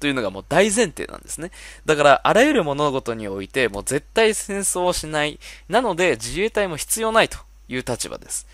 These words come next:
これ、まあ、あの、ただですよ。もし今のウクライナとかロシア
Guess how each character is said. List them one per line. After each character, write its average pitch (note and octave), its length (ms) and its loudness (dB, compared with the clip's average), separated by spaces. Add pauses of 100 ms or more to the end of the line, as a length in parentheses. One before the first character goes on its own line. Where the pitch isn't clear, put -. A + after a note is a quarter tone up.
(680)
こ D3 120 0
れ、 C#3 120 2
ま D3+ 240 8 (240)
あ、 A2+ 80 2
あ A2 60 2
の、 G2+ 300 -8 (720)
た - 140 4
だ - 160 0 (180)
で - 100 -14
す G#2+ 120 -2
よ。 F3 140 4 (140)
も G#3+ 160 4
し C4 220 0
今 F#3+ 180 2
の F3 120 2
ウ C#3+ 100 -2
ク E3 140 -2
ラ D#3 100 4
イ C#3+ 60 0
ナ B2+ 100 -2
と A#2+ 80 -10
か G#2+ 100 -2
ロ G#2+ 100 -6
シ A2 200 -4
ア - 140 -10